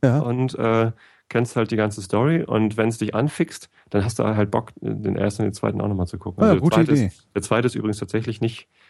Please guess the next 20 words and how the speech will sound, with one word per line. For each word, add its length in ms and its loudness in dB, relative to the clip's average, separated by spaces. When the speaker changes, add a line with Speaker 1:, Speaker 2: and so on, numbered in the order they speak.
Speaker 2:
nicht 160 -2
ganz 220 2
so 100 0
geil. 380 2
Also 180 0
der 80 0
erste 260 0
ist 120 -6
grandios, 640 2
der 100 -2
zweite 320 0
ist 120 -4
nicht 120 -8
ganz 180 -2
so 60 -2
geil 220 2
und 100 2
der 60 2
dritte 320 0
ist 380 -4